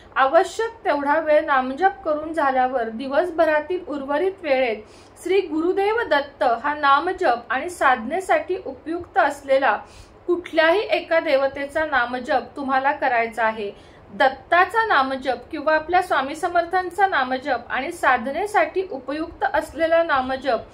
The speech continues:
या दोन्ही नामजपाविषयींचे विवेचन,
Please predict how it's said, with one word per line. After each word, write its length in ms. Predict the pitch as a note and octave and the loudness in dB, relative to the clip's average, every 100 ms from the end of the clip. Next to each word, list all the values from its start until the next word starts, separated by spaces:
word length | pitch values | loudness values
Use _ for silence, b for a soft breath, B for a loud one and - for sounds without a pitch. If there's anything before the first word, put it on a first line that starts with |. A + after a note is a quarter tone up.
| B B - D#4+ | B B -6 2
या 160 | F4 | 4
दोन्ही 460 | F4+ D4+ C#4 F4 A4+ | 4 -2 -2 0 2
नामजपाविषयींचे 1300 | F4+ D#4+ D#4+ D#4+ D#4 E4 D#4+ D#4 D4+ D4+ D4+ D4+ F#4 | 2 2 0 -2 2 0 0 -4 -6 -6 -8 -6 -4
विवेचन, 640 | D#4+ C4 C4 C#4 D4 A3+ | -2 0 0 0 -2 -2